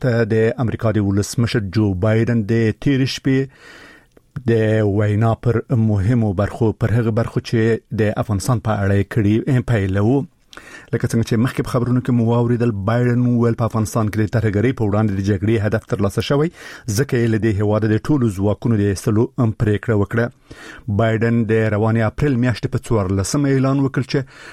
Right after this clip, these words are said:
ټول امریکایي ځواکونه به چې په اوس وخت کې شمیر دوه نیم زرو ته رسیږي، د روان کال د سپتمبر تر یولسمې له افغانستان ووځي. په واشنگټن کې د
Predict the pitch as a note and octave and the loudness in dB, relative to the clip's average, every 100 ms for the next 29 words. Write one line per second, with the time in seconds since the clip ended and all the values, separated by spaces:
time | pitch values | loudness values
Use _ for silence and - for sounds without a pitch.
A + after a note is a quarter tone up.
0 | - - D3+ C#3 C3+ B2 C3+ C3+ G#2+ B2 | -6 0 2 2 0 0 0 0 0 0
1 | A#2+ - C#3 A#2 C3+ C3+ D3 C3 B2+ A#2 | 0 -2 0 0 -2 -2 0 2 2 2
2 | B2 - C3 A2+ - B2 A2+ G2+ G#2 C3 | -2 -2 -2 -2 0 2 2 0 0 2
3 | A#2 B2+ A#2+ A#2+ A#2 - A#2+ G#2+ B2 - | 2 0 0 0 -2 0 0 2 -2 -4
4 | - - - - - A2 G#2+ G#2 G2+ A2+ | -20 -20 -20 -12 -2 2 2 2 2 2
5 | A#2 - A2+ G#2+ A2 A#2 - B2+ A2 G#2 | 0 0 0 0 0 -2 -2 0 0 -2
6 | - A2+ G2+ G2 G2 G2+ G2 D#3+ B2+ G#2+ | -2 0 2 2 2 2 0 0 0 0
7 | A2 A2 - A#2 A2 G#2 - A2 G#2 G#2+ | 0 -2 -2 -2 0 -2 -2 0 2 0
8 | - C#3 G#2+ G2+ G2 F#2 F#2+ F#2 C3 B2+ | 0 0 2 2 2 2 0 2 0 0
9 | - _ _ _ _ _ - - - - | -6 _ _ _ _ _ -20 -20 -18 -18
10 | - - - - _ _ _ - - C#3 | -18 -20 -20 -20 _ _ _ -6 0 2
11 | C#3+ D#3 F3 D#3+ F#3+ F3+ - D#3+ D3 D3+ | 2 0 0 0 2 0 2 2 2 2
12 | C3 - G#2 | -2 -10 -2